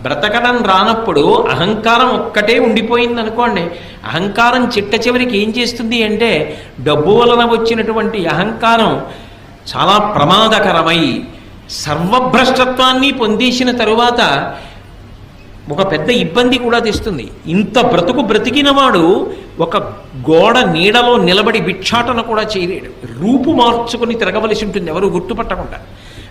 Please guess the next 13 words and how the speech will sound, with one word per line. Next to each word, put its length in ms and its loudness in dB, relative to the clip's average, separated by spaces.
అందుకని 440 0
జాగ్రత్త 500 -2
సుమా. 340 -6
ఒకడికి 340 0
డబ్బుంది, 800 2
వాడు 180 2
కించిత్ 540 -2
కూడా 200 2
పాడవలేదు. 540 -2
వాడు 180 0
కించిత్ 680 -2
కూడా 220 2
పాడవకుండా 880 0